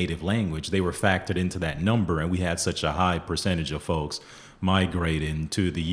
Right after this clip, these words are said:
U S that our performance was depressed. But to us, we just thought, you know, the kids in New York, D C, Maryland, wherever they're from, if they're not from Miami,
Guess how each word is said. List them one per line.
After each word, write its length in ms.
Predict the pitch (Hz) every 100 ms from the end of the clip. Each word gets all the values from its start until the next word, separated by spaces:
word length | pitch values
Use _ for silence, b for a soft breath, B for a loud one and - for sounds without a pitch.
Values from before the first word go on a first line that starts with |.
| 98
U 100 | 110
S 220 | 80 85 - - - - _ - - -
that 260 | 104 95 104
our 140 | 104
performance 560 | - - 117 107 95 -
was 120 | 85
depressed. 500 | 80 - 143 85 - - B B B B
But 320 | 101 101 98 -
to 60 | 87 139 120
us, 120 | 101 - - B -
we 160 | 135
just 200 | 131 120 -
thought, 240 | 101 92 -
you 60 | 104
know, 100 | 98
the 140 | 98 165
kids 160 | 131 123
in 140 | 120
New 160 | 123 117 113
York, 380 | 92 92 - - B B 95
D 280 | 120 113
C, 640 | 110 - 110 104 98 95 - B -
Maryland, 600 | 104 113 110 101 101 95 117
wherever 280 | 175 165 147
they're 260 | 135 123 139
from, 320 | 110 92 90
if 120 | 98
they're 200 | 135 143 151
not 120 | 143
from 200 | 147 131
Miami, 600 | 113 117 110 92 80